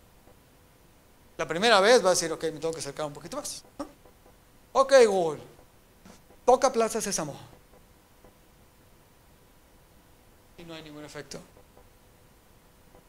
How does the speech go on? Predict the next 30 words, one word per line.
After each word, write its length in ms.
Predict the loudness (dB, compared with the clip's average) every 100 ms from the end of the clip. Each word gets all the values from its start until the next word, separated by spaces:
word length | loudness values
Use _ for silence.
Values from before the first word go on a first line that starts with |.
| _
Empieza 420 | -8 -4 -2 2
a 20 | 2
haber 160 | 2
un 100 | 0
tema 300 | -2 -4 -4
de 120 | -4
estrés, 680 | -6 -8 -6 -6 -4 -6 -8 -10
pero 160 | -10
no 80 | -6
solamente 360 | -4 -4 -4 -6
un 100 | -4
tema 200 | -2 0
de 100 | -2
estrés, 580 | -6 -2 2 2 0
y 60 | -2
no 140 | -6
piensen 340 | -8 -8 -6 -6
en 20 |
alguien 220 | -6 -6
así 160 | -6 -8
con 180 | -6 -8
los 100 | -8
pelos 280 | -10 -10
parados 420 | -6 0 2 0 -2
y 40 |
demás 220 | -4 -4
y 40 | -4
todo 140 | -8
el 80 | -12
rollo. 160 | -14